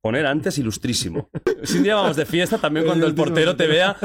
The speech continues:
Speaker 1: vea, ilustrísimo
Speaker 2: Todos,
Speaker 1: puede usted
Speaker 2: todos.
Speaker 1: pasar.
Speaker 2: No, no, no, no, no pasa, señor, no, no, ilustrísimo.
Speaker 1: <laughs> Me encanta.
Speaker 2: Sí,
Speaker 1: Es,
Speaker 2: bueno.
Speaker 1: no, te quiero felicitar,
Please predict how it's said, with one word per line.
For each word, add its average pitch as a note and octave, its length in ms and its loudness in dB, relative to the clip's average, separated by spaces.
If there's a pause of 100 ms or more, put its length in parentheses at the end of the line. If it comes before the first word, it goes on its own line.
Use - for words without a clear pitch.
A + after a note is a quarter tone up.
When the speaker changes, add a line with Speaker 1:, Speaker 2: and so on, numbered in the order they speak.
Speaker 1:
vea, - 100 -4
ilustrísimo B2+ 500 -2
Speaker 2:
Todos, F#3 100 0
Speaker 1:
puede B2 180 2
usted - 140 0
Speaker 2:
todos. - 100 -4
Speaker 1:
pasar. D3 140 -2
Speaker 2:
No, F#3+ 100 0
no, G#3+ 220 -2
no, F#3+ 160 -2
no, E3+ 180 -4
no E3+ 60 -8
pasa, E3+ 180 -10
señor, D#3 220 -2
no, C#3 80 0
no, B2+ 200 -4
ilustrísimo. A#2 480 -6 (220)
Speaker 1:
<laughs> B3+ 140 2
Me C#3+ 80 0
encanta. G#2+ 560 -2 (160)
Speaker 2:
Sí, F3 160 0
Speaker 1:
Es, E3+ 60 0
Speaker 2:
bueno. D#3+ 180 0 (120)
Speaker 1:
no, G#2+ 320 -2
te A2+ 120 -6
quiero G#2 180 -2
felicitar, A2+ 520 -2